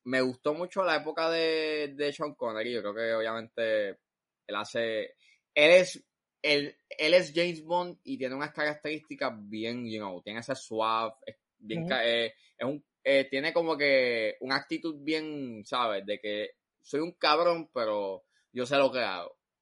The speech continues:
Speaker 2: Ujú.
Speaker 1: Eh, George Lazenby, pues, se ve que está como que, you know,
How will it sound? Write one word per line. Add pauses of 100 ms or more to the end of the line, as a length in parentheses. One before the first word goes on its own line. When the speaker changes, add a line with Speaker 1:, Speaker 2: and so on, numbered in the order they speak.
(400)
Speaker 2:
Ujú.
Speaker 1:
Eh,
George
Lazenby,
pues,
se
ve
que
está
como
que,
you
know,